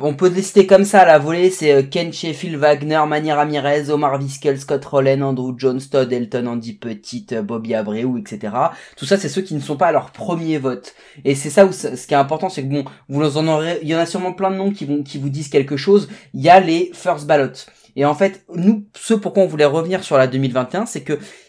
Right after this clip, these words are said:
il pourrait, il pourrait, d'après les prédictions de, d'à peu près, euh, tous les, tous les éditorialistes, euh, M L B,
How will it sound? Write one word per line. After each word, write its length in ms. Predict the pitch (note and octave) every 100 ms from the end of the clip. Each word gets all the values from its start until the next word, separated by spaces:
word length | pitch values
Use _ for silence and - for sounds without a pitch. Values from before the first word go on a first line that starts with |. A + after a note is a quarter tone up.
| -
il 200 | E3 D3+
pourrait, 640 | - A3 G3+ G3+ E3+ D#3 _
il 160 | C3+ -
pourrait, 420 | - C#3 E3 G#3
d'après 400 | - - - E3
les 100 | C#3
prédictions 560 | - D3 C3+ B2+ D#3
de, 240 | D3+ A#2+ A#2+
d'à 140 | A#2
peu 120 | A#2
près, 240 | C3 - C#3+
euh, 240 | B2 A2+
tous 300 | G#2 - D#3
les, 640 | C3+ A#2+ A2+ A2+ A2+ A2+ G#2+
tous 100 | C3+
les 180 | C3 B2
éditorialistes, 760 | A#2+ - B2+ C3+ D3 C#3+ -
euh, 220 | A#2 A2+ G#2
M 200 | A#2 A#2+
L 180 | A2+
B, 60 | A#2+